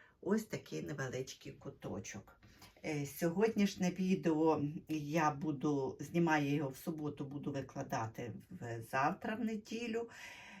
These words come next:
Е, р-, робилося у мене завжди два відео на тиждень, однак роблю оголошення, тепер буде виходити тільки одне по двом причинам. Насамперед, пасхальні,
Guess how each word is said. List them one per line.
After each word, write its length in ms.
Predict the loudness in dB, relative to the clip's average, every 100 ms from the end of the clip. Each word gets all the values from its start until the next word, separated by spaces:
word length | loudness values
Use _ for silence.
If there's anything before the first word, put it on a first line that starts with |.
| -10
Е, 720 | -4 -2 -2 -2 -2 -2 -2 4
р-, 240 | 8 8
робилося 600 | 8 6 6 6 4 2 0
у 80 | 4
мене 300 | 6 6 4
завжди 460 | 2 -2 0 0
два 380 | 0 0 4 4
відео 400 | 2 -2 -2 -2
на 160 | -2 -4
тиждень, 500 | 0 -2 0 -2 0
однак 500 | -2 0 0 0 -2
роблю 360 | -2 -2 0 0
оголошення, 640 | 0 2 0 0 -2 -4 -4
тепер 300 | -8 -6 -4
буде 180 | -4 -4
виходити 600 | -4 -6 -6 -6 -6 -8
тільки 440 | -6 -6 -6 -6
одне 360 | -6 -4 -2 -4 -4
по 100 | -8
двом 280 | -4 -6
причинам. 580 | -4 -8 -8 -6 -4 -2
Насамперед, 720 | -4 -4 -6 -6 -6 -6 -6 -8 _
пасхальні, 640 | -12 -10 -2 0 0 -8